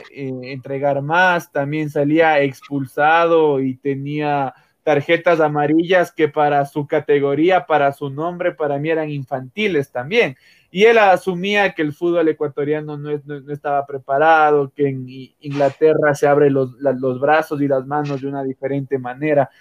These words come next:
Pero yo creo que todo eso afectó también al hincha, porque si bien es cierto, fue un jugador, entre comillas, yo podría decir querido, ¿no? Porque se le veía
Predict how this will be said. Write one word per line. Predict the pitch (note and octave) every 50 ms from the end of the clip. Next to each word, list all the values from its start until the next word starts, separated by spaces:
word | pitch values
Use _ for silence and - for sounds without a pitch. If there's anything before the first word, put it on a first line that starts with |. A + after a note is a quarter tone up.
| - _ _ _ _ _ _
Pero | - E3+ G3+
yo | A3 A#3
creo | - B3+ A#3+ A#3 A#3
que | - A3+ A3
todo | A3 - - A3+ A3+ B3
eso | B3 B3 - - A#3 - - -
afectó | - C#3+ D3+ D3+ D3 - D#3+ D3 C#3+ - - G#3 A3 -
también | - F3+ E3+ E3 F3 F#3 F#3
al | F3 D#3 D3 D3+ E3
hincha, | F#3+ G#3 G3+ F3+ - - D3 D3
porque | - C#3+ C#3 C#3+ C#3 - D3 C#3+
si | - E3+
bien | D#3+ E3+ F#3 F#3
es | F#3 F3 -
cierto, | - G3 F#3+ F#3 F3+ - G3+
fue | F3+ - G#3
un | G3 G3 F#3+
jugador, | - G3 F3 F3 E3 E3+ F#3 F#3 F3 - - _ _ _ _ _ _ _ _ _ _ _ _ _ _ _ _ _
entre | - F3+ D#3+ G3+ G#3 G3
comillas, | G#3 A#3 A#3 C4 C#4+ C4+ C#4 B3
yo | G#3 A3 F3+
podría | G#3 G3 G3 G3 G3+ G3
decir | F#3+ F3 E3+ D#3+ - F#3+ F3+ F3 E3+
querido, | - E3 D#3 D#3 E3+ F3 E3 D3+ C#3+ C3+
¿no? | C#3 C#3+ D3 C3+
Porque | D3 D3 C3+ D3 D3+
se | D3 - D3+
le | D3+ D3+ D3+
veía | D3+ D3+ D#3 D#3+ F3+ F#3 F#3 F3 E3 -